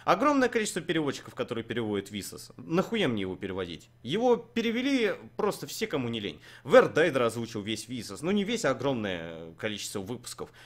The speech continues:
Отдельные переводчики озвучивают Висас. Зачем? Зачем мне этим заниматься? Это, переводы Висаса, блядь, существуют, э, уже очень много лет, их очень много.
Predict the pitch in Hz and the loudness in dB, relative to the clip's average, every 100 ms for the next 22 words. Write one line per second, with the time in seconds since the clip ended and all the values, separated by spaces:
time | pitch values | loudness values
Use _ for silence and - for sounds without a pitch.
0 | - 135 135 185 175 - 139 127 127 - | 0 0 2 2 2 0 -2 -2 -2 -2
1 | 113 110 127 - 101 98 117 110 87 80 | -2 -2 -6 -6 -6 -6 -8 -10 -8 -2
2 | 147 - 117 78 - 101 131 - 180 131 | 0 0 -4 -4 -12 -6 -4 -2 -2 -2
3 | 104 107 95 104 101 87 - - - - | -4 -8 -10 -8 -8 -8 -10 -18 -20 -20
4 | _ _ - 170 190 185 - 190 202 233 | _ _ 0 0 2 -2 0 2 6 6
5 | 196 151 226 254 190 - 120 135 131 - | 6 4 2 0 -2 -2 0 0 0 -2
6 | 135 147 - 214 233 165 - 151 143 151 | -8 -8 -6 0 0 0 -2 -2 0 0
7 | 147 190 190 190 190 165 165 135 160 233 | 0 0 2 2 2 0 0 2 2 0
8 | 185 - - 160 151 143 147 240 151 | -2 -6 -8 -8 -6 -4 0 0 0